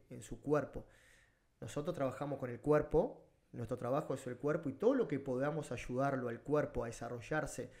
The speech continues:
para que el, el deportista pueda llegar a su máximo potencial, yo lo veo i-, ideal y es lo que deberían hacer todos.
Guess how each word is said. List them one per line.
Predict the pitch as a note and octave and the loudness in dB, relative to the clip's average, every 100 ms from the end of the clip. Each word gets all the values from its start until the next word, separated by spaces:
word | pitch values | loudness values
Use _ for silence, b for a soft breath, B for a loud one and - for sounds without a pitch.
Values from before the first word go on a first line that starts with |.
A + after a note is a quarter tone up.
| B B | B B
para | - B2 B2 | -4 -4 -2
que | C3 | -4
el, | B2+ - | -4 -4
el | C3 | -4
deportista | C3 C3 B2+ - G#3+ F3+ - | -2 -2 -4 -4 0 0 4
pueda | D#3+ | 4
llegar | E3 - C3 | 4 2 0
a | C#3 | 0
su | - A#2 | -2 -4
máximo | C3 F3+ - C3 A#2+ | -2 -2 -2 -8 -6
potencial, | B2 A#2 A#2 - D3+ A3+ D4+ B B B B B | -6 -8 -4 2 2 2 -2 B B B B B
yo | - C#3 | -4 0
lo | F3 D3 | 4 4
veo | C3 D#3 F#3+ B3 - - | 6 6 6 4 2 -14
i-, | - | -12
ideal | - C#3 B2+ C3+ D#3 A#2+ - | -4 0 2 4 4 2 -4
y | B2 C3 | -2 0
es | E3 | 2
lo | F#3+ | 2
que | D#3 | 2
deberían | C3+ B2+ D#3 | 2 4 2
hacer | C#3 - C3 | 2 -2 -4
todos. | - E3 C3+ A2 - | 4 4 4 -2 -12